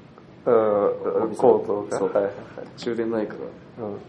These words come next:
Speaker 1: レイトショー見に行こうっつって、
Speaker 2: うん。
Speaker 1: 青葉ライト見に行った。
Speaker 2: 一緒？
Speaker 1: 夜中の一時から。
Speaker 2: え、泣いた？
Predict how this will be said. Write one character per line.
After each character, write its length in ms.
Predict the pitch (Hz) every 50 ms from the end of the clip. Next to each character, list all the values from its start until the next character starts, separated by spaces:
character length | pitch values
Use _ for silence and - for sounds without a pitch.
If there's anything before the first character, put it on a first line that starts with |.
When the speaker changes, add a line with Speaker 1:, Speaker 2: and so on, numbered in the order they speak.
| - - - - - -
Speaker 1:
レ 120 | 120 135
イ 40 | 139
ト 80 | 135 147
シ 140 | 143 - -
ョ 100 | 120 98
ー 60 | -
見 100 | 110 90
に 60 | 95
行 120 | - -
こ 40 | -
う 40 | 92
っ 40 | -
つ 100 | - -
っ 40 | -
て、 120 | - -
Speaker 2:
う 40 | 78
ん。 80 | - - - - - - - 104 98 - - - - - - -
Speaker 1:
青 240 | - 110 117 123 123
葉 140 | - - 123
ラ 0 |
イ 40 | -
ト 80 | -
見 80 | - 120
に 20 |
行 80 | - -
っ 280 | - - - - -
た。 500 | - - - - - - - - - -
Speaker 2:
一 320 | - - - - - - 117
緒？ 140 | 113 131 127 - - - -
Speaker 1:
夜 200 | - 113 101 104
中 120 | 104 - 110
の 60 | 107
一 180 | 104 101 - -
時 100 | - 107
か 120 | - 117
ら。 60 | 110 - - - - - - - - 117
Speaker 2:
え、 140 | 120 123 - - - - - -
泣 140 | 107 107 110
い 40 | 113 113 -
た？ 260 | 139 151 175 175